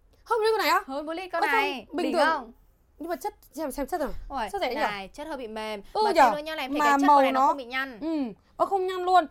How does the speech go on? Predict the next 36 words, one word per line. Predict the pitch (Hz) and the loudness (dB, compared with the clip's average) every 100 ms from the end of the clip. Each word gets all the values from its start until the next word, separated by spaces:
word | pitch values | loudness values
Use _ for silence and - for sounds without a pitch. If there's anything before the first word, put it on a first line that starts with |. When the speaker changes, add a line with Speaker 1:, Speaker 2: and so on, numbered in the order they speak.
| - - | -8 2
Speaker 1:
Mà | 277 | 4
Speaker 2:
Ừ. | |
Speaker 1:
màu | 269 262 | 4 4
nó | 254 | 2
cũng | |
sắc | 285 370 | -2 -2
nét | 403 294 | -2 0
nhở? | 262 | -2
Speaker 2:
Đây | 226 | -2
này, | 226 220 | -8 -6
bên | 240 | -2
Speaker 1:
Xem | 359 | 0
Speaker 2:
trong | 330 381 | 2 0
Speaker 1:
đi | 339 | 0
Speaker 2:
này, | 330 | 0
Speaker 1:
đều | 285 240 | 2 2
nữa. | 262 | 4
Speaker 2:
này | 247 | 2
còn | 226 214 | 0 -6
có | 240 | -8
thêm | 330 | -8
cả | 233 | -10
quần | 208 220 | -8 -10
bảo | 196 190 | -10 -12
hộ | 247 170 | -12 -14
ở | |
phía | 190 208 | -14 -12
bên | 262 | -12
trong | 262 269 262 | -10 -10 -8
luôn. | 262 262 | -10 -10
Em | - 262 | -12 -12
thấy | 262 | -12
mặc | 247 | -12
con | 269 | -10
này | 254 220 | -10 -8
nhá, | 262 | -10